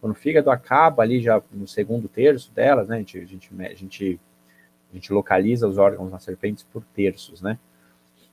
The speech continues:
A gente tem o estômago também bem comprido, depois o intestino, que é onde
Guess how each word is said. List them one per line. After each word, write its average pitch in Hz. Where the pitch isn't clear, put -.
A 98
gente 107
tem 113
o 123
estômago 127
também 107
bem 107
comprido, 143
depois 127
o 120
intestino, 151
que -
é 113
onde 104